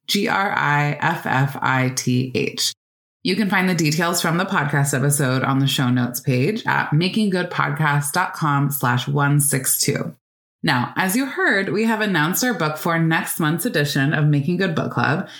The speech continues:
and that is One hundred and sixty-eight Hours,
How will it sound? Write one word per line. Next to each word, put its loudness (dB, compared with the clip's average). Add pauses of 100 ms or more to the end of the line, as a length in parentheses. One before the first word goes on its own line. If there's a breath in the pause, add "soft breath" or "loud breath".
(120)
and 2
that 0
is 0
One 0
hundred 2
and 2
sixty-eight 0
Hours, 0